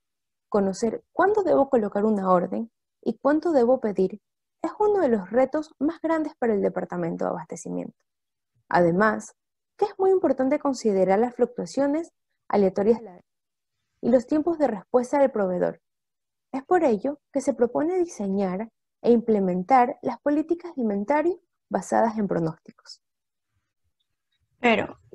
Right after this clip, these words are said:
Speaker 2: ¿qué sucede cuando debemos enfrentarnos a acontecimientos extraordinarios como la pandemia por el covid diecinueve? ¿Es posible que mis pronósticos se vean afectados? Efectivamente,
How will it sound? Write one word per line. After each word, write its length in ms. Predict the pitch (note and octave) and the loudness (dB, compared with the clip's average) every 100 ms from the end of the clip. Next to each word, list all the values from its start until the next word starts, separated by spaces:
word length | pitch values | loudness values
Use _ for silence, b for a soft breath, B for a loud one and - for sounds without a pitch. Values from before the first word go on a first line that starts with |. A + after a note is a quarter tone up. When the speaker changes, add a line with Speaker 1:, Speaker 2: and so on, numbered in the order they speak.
| - | -4
Speaker 2:
¿qué 140 | D4 | -2
sucede 540 | D4+ E4 - B3+ B3 A#3 | 0 -4 -2 0 0 0
cuando 240 | A#3 A3 | 0 2
debemos 360 | G#3+ G#3 G#3 A3+ | 4 6 6 4
enfrentarnos 680 | A#3+ G#3+ G#3+ G3+ G#3+ G#3 A3 | 2 4 2 6 6 6 2
a 40 | |
acontecimientos 720 | A3+ G3+ G3+ G3 G#3 G3 G3+ A3 | 0 0 -2 0 2 2 2 0
extraordinarios 720 | G#3+ - G3+ G3+ G3 G3 G3 | -2 0 2 4 4 4 2
como 200 | - G#3 | 0 0
la 120 | G3 | 0
pandemia 460 | F#3+ F#3+ F#3+ G3 G3 | 0 0 2 2 0
por 140 | G3 | 0
el 100 | F#3+ | -2
covid 220 | F#3 F#3+ F#3 | 0 0 0
diecinueve? 580 | F#3 G3+ F#3 F#3 F#3+ _ _ B B B B B B | -2 -2 0 0 -2 _ _ B B B B B B
¿Es 180 | C4 C4 | -4 -2
posible 480 | D#4 - C#4 C4+ C4+ | 0 4 6 6 6
que 80 | |
mis 160 | A#3+ A3+ | 2 2
pronósticos 580 | A3 G#3 G#3 G#3 A3+ G#3+ | 0 2 2 0 -4 -2
se 140 | G#3 | 0
vean 220 | F#3+ F#3+ | 0 0
afectados? 720 | F#3+ - F#3 F#3 F#3+ G#3+ - _ b b b b b | -2 -4 -2 0 0 -2 -8 _ b b b b b
Efectivamente, 960 | - A#3 A#3 C4+ C#4 C4+ B3+ A3+ - | -6 -2 0 4 6 8 6 4 -2